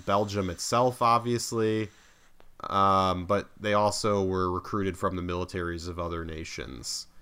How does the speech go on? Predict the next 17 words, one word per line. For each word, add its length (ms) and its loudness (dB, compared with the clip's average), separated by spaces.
Many 260 4
armies 440 4
at 100 0
the 60 -4
time 220 2
were 140 2
actually 240 -2
willing 360 0
to 60 -4
give 220 -4
their 120 -2
men 220 -2
a 60 -4
couple 300 -2
of 120 -6
years' 400 -4
leave 600 -2